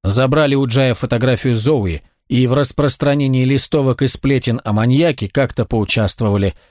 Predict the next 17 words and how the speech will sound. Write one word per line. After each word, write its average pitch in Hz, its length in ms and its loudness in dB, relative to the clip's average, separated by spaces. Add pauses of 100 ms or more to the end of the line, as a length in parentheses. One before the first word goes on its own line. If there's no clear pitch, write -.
(320)
Хотели 180 400 0
достать 165 560 0
его 151 220 2
не 143 120 2
мытьем, 143 520 0
так 127 280 -2
катаньем. 78 580 -2 (580)
Я 123 300 2
наблюдал 117 560 0
за 110 160 -2
тем, 127 380 -2 (300)
как 107 200 -4
они 117 180 0
брали 127 300 2
показания 120 640 0
у 90 80 -2
Джая. 87 480 -2